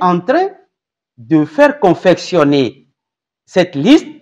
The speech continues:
puisque cette liste sera extraite de, de l'anip, qui est, euh, une agence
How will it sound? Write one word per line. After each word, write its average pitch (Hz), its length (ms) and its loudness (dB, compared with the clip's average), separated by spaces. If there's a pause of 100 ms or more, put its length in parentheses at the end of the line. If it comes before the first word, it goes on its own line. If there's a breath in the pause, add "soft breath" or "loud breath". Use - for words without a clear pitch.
puisque 170 340 -8
cette 180 220 -4
liste 160 300 -10
sera 135 400 -4
extraite 170 460 0
de, 139 100 -2
de 117 240 -8
l'anip, 160 640 0 (500)
qui 185 220 -4
est, 151 480 0 (260)
euh, 127 320 -4 (800)
une 214 160 2
agence 147 720 0